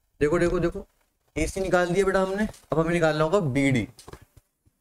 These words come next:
बीडी बेटा वो वाली बीडी नहीं, जो समझ रहे हो, पढ़ाई कर रहा है, पढ़ाई वाली वो बीडी, ठीक है ना, बीडी। तो बेटा क्या होगा बीडी में? अ,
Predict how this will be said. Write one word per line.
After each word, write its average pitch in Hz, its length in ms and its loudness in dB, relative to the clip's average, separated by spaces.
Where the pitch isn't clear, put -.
बीडी 143 360 2
बेटा 190 160 4
वो 170 140 0
वाली 170 200 2
बीडी 165 180 0
नहीं, 175 140 0
जो 226 100 2
समझ 175 200 0
रहे 151 140 0
हो, 113 100 -2
पढ़ाई 127 220 2
कर 147 160 2
रहा 170 100 0
है, 190 140 -2
पढ़ाई 127 240 2
वाली 131 180 2
वो 123 60 0
बीडी, 110 240 -4
ठीक - 1000 -8
है 185 120 2
ना, 156 60 2
बीडी। 113 220 -2
तो - 640 -18
बेटा 160 140 2
क्या 165 180 0
होगा 160 160 2
बीडी 151 280 0
में? 151 140 -2
अ, - 960 -4